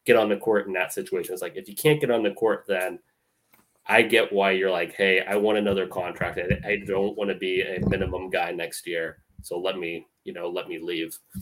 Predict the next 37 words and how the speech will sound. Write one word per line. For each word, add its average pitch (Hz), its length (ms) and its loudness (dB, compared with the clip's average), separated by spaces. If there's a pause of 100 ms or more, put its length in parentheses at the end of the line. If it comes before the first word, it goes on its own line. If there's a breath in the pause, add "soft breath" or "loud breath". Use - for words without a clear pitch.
(200)
So 110 400 6
it's 135 240 6
just, - 360 8 (400 soft breath)
just, - 500 4 (520)
it 127 140 2
just 139 260 2
feels 120 260 6
like 101 360 2 (360)
they 104 180 0
could 110 160 0
have 104 100 0
given 101 220 2
him 98 120 2
a 95 40 -4
couple 95 260 0
minutes 92 360 -6
there. 90 220 0
They 87 140 -2
could 107 160 -6
have 95 160 -8
given 92 320 -2
him, 87 280 -6 (680)
they 104 140 2
could 120 200 4
have 107 160 0
said, 101 400 2
"Hey, 101 460 4 (100)
Kevin 101 320 -2
Love 98 160 2
w-, 101 200 -8 (120)
isn't 104 240 -4
available 98 400 4
until 95 240 0
his 92 200 -2
thumb 98 240 0
is 92 180 -4
ready." 85 380 -6